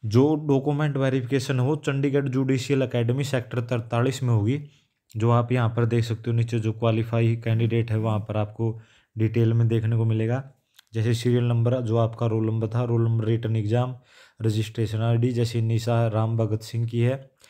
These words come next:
सामने इसकी date of birth mention है। तो यहाँ पर देख रखा, दे रखा कि बाईस फरवरी को रिपोर्टिंग करना सुबह सवा आठ बजे। तो ऐसे ही आप अपने रोल नंबर जो कैंडिडेट क्वालिफाई हुए हैं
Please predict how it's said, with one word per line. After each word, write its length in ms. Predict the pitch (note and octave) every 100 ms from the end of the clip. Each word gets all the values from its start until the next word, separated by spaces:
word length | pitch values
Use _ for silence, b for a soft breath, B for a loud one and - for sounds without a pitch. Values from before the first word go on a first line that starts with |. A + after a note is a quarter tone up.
| B B -
सामने 300 | A#2+ A#2 A#2
इसकी 220 | A#2 A#2+
date 220 | A#2 A2+
of 160 | A2 G2+
birth 240 | A2 A2
mention 400 | A2+ G#2+ G#2+ A2+
है। 180 | C3 - B B
तो 80 | A#2+
यहाँ 200 | B2+ A#2
पर 180 | A2+ C3
देख 200 | B2 A#2+
रखा, 280 | B2 - C3
दे 220 | B2 B2
रखा 260 | A#2 B2+ C3+
कि 80 |
बाईस 340 | C3+ B2 C3+ B2+
फरवरी 380 | C3 A#2+ A#2+ A#2+
को 120 | C3
रिपोर्टिंग 540 | B2 A#2+ A#2 - A#2
करना 280 | A#2 A2 B2+
सुबह 280 | - B2 C3
सवा 380 | - A2+ A2 A2+
आठ 160 | G#2+
बजे। 320 | G#2+ G2+ F#2+ _ B B B B -
तो 140 | B2
ऐसे 220 | A#2+ A#2+
ही 80 | C3
आप 180 | B2+ A#2
अपने 320 | A#2 A#2+ B2 A#2+
रोल 140 | A#2+
नंबर 280 | A#2+ A#2 A#2
जो 160 | A#2
कैंडिडेट 440 | A#2 A#2 A2+ A#2 A#2
क्वालिफाई 520 | - A2+ A#2 A#2 B2
हुए 160 | A2+ G#2
हैं 260 | B2+ -